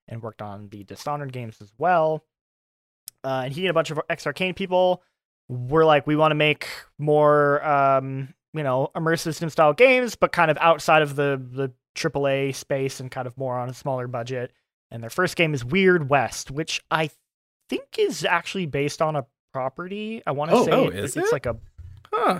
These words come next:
Speaker 1: I could be crazy, but I remember Weird West was, like, a board game or a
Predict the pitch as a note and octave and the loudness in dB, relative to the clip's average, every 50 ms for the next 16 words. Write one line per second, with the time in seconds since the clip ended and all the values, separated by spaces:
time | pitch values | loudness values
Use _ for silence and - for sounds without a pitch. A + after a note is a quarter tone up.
0 | - F3+ F3+ - - - B3 D4+ F4 D#4 G3+ B3 B3+ B3+ B3+ A3 - - - - | -2 -4 -4 -2 -2 2 2 2 2 2 2 2 4 4 2 0 -2 -6 -8 -8
1 | - - - E3+ D#3+ D#3+ D#3+ E3+ F3 E3+ E3 D#3+ D#3+ D3+ C3 C#3 C#3 C3 B2 D3 | -8 -8 -8 -8 -6 -2 2 4 6 6 6 6 4 0 -2 -4 -8 -6 -2 0
2 | C#3+ C#3+ D3 D#3 D#3+ D#3+ E3+ F3+ G3+ A3+ B3 B3 C4 C4 B3+ B3 A#3 G3+ E3+ D3+ | 0 0 2 0 0 -2 2 2 2 2 2 0 -2 -2 0 0 -2 -4 -4 -6
3 | E3+ E3+ F3 E3 D3 C3+ A#2+ A2+ B2+ C3+ C3+ C#3 C3+ - - - B2+ C3 B2+ A#2 | -4 -2 -2 -2 -2 -4 -8 -2 0 2 2 2 0 -2 -10 -10 -10 -10 -10 -8
4 | - C3 B2+ B2 A2+ _ - - _ _ _ _ _ _ _ _ _ _ _ _ | -6 -6 -6 -6 -8 _ -18 -20 _ _ _ _ _ _ _ _ _ _ _ _
5 | _ _ _ - - A2 - _ _ _ _ _ - _ _ - - G2 G2+ A2+ | _ _ _ -20 -20 -20 -20 _ _ _ _ _ -20 _ _ -14 -12 -12 -10 -8
6 | C3 C3+ C#3 C#3 C#3 C3+ B2+ - C#3+ C#3+ C#3+ D3 D3 D3+ D3+ D3+ D3+ D3+ D3+ D3 | -6 -6 -6 -6 -8 -12 -10 -8 -6 -6 -6 -6 -8 -8 -8 -8 -8 -8 -8 -10
7 | C#3+ C#3 B2 B2 A#2 G#2+ | -10 -10 -8 -8 -8 -8